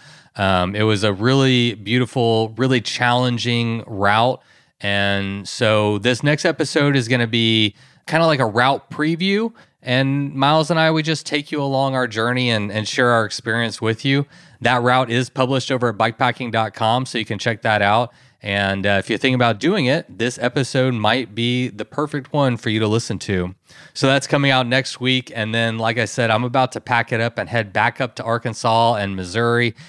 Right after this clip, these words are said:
and, uh, capture a couple more episodes. So those will be coming out in the forthcoming weeks. Until then, if you love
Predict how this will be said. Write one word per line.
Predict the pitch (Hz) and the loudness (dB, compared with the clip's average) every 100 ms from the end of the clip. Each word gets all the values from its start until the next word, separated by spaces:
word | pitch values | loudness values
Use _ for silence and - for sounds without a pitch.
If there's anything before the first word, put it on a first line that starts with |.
| - - | -20 -6
and, | 98 95 | -2 0
uh, | 92 90 | 0 0
capture | - 110 - 110 | 0 -2 -2 -4
a | 98 | -4
couple | 110 107 | -4 -4
more | 107 104 104 113 | -4 -2 0 0
episodes. | 104 107 - 107 101 98 95 | -2 -4 -4 -2 0 0 -4
So | - | -4
those | 95 95 92 | -2 -2 -2
will | 101 | -4
be | 95 | -4
coming | - 104 98 | -2 -2 2
out | 98 101 101 - | 2 2 0 -4
in | 98 95 95 | -4 -4 -4
the | 92 | -6
forthcoming | 107 104 - 113 101 95 | -2 -4 -2 -4 -4 -2
weeks. | 101 104 95 - - - - - _ | 0 0 -2 -12 -14 -20 -20 -20 _
Until | 120 - - 147 151 | -4 -2 0 2 4
then, | 147 156 127 110 | 4 4 2 -2
if | 139 175 - | -2 0 -2
you | 127 165 165 | -4 0 2
love | 123 135 143 147 | 2 4 4 2